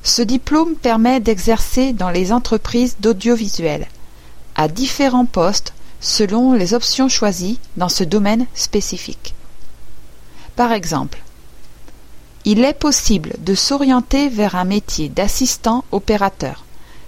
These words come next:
chargé de l'animation ou des effets spéciaux, régisseur du son, chargé du mixage et du doublage, l'entretien du matériel, assistant de production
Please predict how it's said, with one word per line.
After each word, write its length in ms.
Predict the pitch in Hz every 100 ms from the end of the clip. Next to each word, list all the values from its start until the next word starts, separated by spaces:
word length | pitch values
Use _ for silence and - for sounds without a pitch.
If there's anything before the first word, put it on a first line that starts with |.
| -
chargé 580 | - 196 175 175 196 190
de 140 | 151
l'animation 840 | 165 208 247 240 214 - - 160 - - - -
ou 120 | 214
des 260 | 190 160 196
effets 260 | - 277
spéciaux, 540 | 285 - 202 - - - - - - - - - - - - - -
régisseur 800 | 175 269 262 302 - 294 294 302
du 140 | 220
son, 260 | 233 - - - - - -
chargé 580 | - 202 180 180 226 190
du 160 | 170
mixage 680 | 185 240 - 190 170 190 - -
et 120 | 160
du 140 | 160
doublage, 600 | 170 208 175 147 - - - - - - - - - -
l'entretien 720 | 170 196 247 - 269 - 277
du 120 | 302 247
matériel, 640 | 247 247 220 165 151 165 - - - - - -
assistant 640 | - - - 262 - 277 277
de 180 | 269 214
production 640 | - 233 240 - -